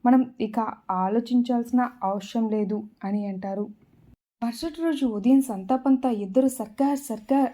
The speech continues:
అని పరిగెడుతూ కులకర్ణి సర్కార్ వద్దకు చేరుకొని ముఖ్యమైన విషయం అని మాట్లాడబోతూ ఉండగా వారి నోటి నుంచి వస్తున్న దుర్వాసనని సర్కార్ గ్రహించి, "హరి ఓం, ఏమిట్రా మూర్ఖులారా, ఉదయాన్నే తాగి నా దగ్గరికి చచ్చారా?"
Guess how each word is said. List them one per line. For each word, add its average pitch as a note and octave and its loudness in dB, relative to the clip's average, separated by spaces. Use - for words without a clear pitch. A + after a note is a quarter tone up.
అని B3+ 8
పరిగెడుతూ B3 0
కులకర్ణి C4 4
సర్కార్ B3+ -2
వద్దకు A#3+ -2
చేరుకొని A#3+ 2
ముఖ్యమైన B3 2
విషయం A#3+ 0
అని A#3 2
మాట్లాడబోతూ A#3+ 0
ఉండగా A#3+ 2
వారి A#3 4
నోటి B3+ -2
నుంచి D4+ 0
వస్తున్న B3 2
దుర్వాసనని A#3+ 2
సర్కార్ A#3 -2
గ్రహించి, A3+ 0
"హరి B3 4
ఓం, C4 6
ఏమిట్రా B3+ 4
మూర్ఖులారా, A#3+ 4
ఉదయాన్నే B3+ 6
తాగి A#3 2
నా A#3 6
దగ్గరికి B3+ 0
చచ్చారా?" A#3 2